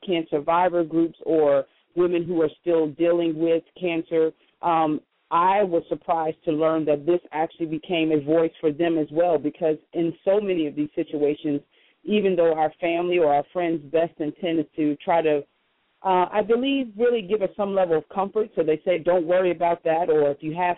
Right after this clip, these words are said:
faith, then you won't worry." But the truth of the matter is, in those moments, you are very human. And I, so I found, without even intending to, that Mackenzie's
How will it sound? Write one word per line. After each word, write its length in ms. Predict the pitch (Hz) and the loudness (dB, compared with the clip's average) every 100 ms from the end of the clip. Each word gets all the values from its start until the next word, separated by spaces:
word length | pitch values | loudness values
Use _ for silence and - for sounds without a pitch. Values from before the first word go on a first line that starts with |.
| - | -2
faith, 300 | 180 180 185 | 0 0 -2
then 160 | 156 156 | -4 -4
you 80 | |
won't 260 | 151 170 175 | 0 0 2
worry." 520 | 165 165 170 165 - - _ _ | 2 4 2 0 -6 -12 _ _
But 140 | 180 170 | -2 0
the 80 | 160 | -2
truth 280 | - 226 202 | -2 -2 -2
of 100 | 165 | -2
the 80 | |
matter 280 | 165 165 165 | 0 2 2
is, 240 | 165 196 170 | 2 0 -2
in 140 | 165 | 0
those 220 | 165 165 | 2 2
moments, 340 | 165 180 190 165 | 0 -2 -4 -2
you 140 | 175 | 0
are 100 | 165 | 2
very 280 | 156 175 170 | 2 2 0
human. 420 | - 226 165 135 | -2 -4 -2 -4
And 280 | 139 151 151 | -2 -2 0
I, 180 | 160 151 - | -2 -2 0
so 160 | 165 | 2
I 100 | 160 156 | 2 0
found, 500 | 185 180 208 175 165 - _ _ _ _ _ | -2 -2 0 0 -2 -8 _ _ _ _ _
without 500 | 147 170 170 180 202 | -4 0 2 2 0
even 300 | 214 196 180 | 0 -2 -2
intending 540 | 160 160 - 320 220 147 - | -2 -2 -2 -2 -2 -4 -2
to, 140 | 147 | 0
that 260 | 147 147 135 | 2 0 0
Mackenzie's 760 | 151 - 208 214 180 170 160 | -4 0 0 0 -2 -4 -4